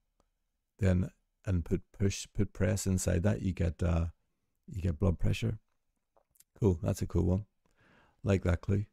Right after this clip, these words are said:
And, uh, well done, Connor, for spotting that one as well. That's, that was quite difficult, I think, that one. Right, let's try twenty-four across. Um, twenty countries with one brand of bread.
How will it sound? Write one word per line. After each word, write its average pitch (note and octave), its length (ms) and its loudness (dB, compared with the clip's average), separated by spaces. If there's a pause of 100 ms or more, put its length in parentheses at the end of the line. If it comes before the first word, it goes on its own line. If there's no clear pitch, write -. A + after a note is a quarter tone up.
(440)
And, F2+ 160 6
uh, F2 160 8
well G2 200 8
done, F2 220 6
Connor, F#2+ 480 4 (1040)
for F#2 200 0
spotting G2 400 0
that F#2+ 100 2
one F#2 140 2
as E2+ 100 2
well. F#2 320 2 (480)
That's, - 260 -20
that - 180 -4
was - 120 -10
quite - 260 -2
difficult, F#2 420 -2
I A#2+ 40 -2
think, A2 180 -2
that - 120 -4
one. A#2+ 180 -2 (580)
Right, - 160 -4
let's - 140 2
try A2 160 4
twenty-four F2 500 2
across. D#2+ 500 -2 (760)
Um, F#2 260 4 (200)
twenty C#3 720 2
countries G#2+ 580 2 (300)
with F#2+ 580 -2 (240)
one G2 400 2
brand F2+ 420 4
of - 200 -6
bread. E2+ 380 0